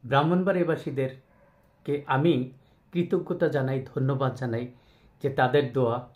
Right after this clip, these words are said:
আল্লাহর অশেষ রহমতে আমি ঢাকা বিশ্ববিদ্যালয়ে রাষ্ট্রবিজ্ঞান বিভাগে পড়াশোনা করে অনার্স, মাস্টার্স, এমফিল করে, করতে পেরেছি।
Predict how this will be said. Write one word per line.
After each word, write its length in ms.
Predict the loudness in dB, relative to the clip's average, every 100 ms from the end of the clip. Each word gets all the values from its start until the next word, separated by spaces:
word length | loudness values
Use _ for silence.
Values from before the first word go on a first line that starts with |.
| -8
আল্লাহর 280 | -4 -2 -2
অশেষ 380 | -4 -6 -4 -2
রহমতে 460 | -2 -2 -6 -12 -14 -8
আমি 160 | -6 -4
ঢাকা 320 | -6 -4 -2
বিশ্ববিদ্যালয়ে 800 | -4 -4 -6 -4 -4 -4 -4 -6 -16 _ _ _ -2
রাষ্ট্রবিজ্ঞান 680 | 0 0 -4 -4 0 0
বিভাগে 540 | 0 2 0 -2 -8 -12 _ -4
পড়াশোনা 500 | 0 0 0 -2 0
করে 400 | 0 -2 -2 -6 -20 _ _
অনার্স, 360 | -6 -2 -2 -4 -6
মাস্টার্স, 600 | -6 -6 -8 -8 -8 -14 _ _ _ -6
এমফিল 380 | -4 -2 -6
করে, 240 | -4 -4 -4 -6
করতে 300 | -6 -4 -4
পেরেছি। 600 | -4 -4 -6 -8 -12 -12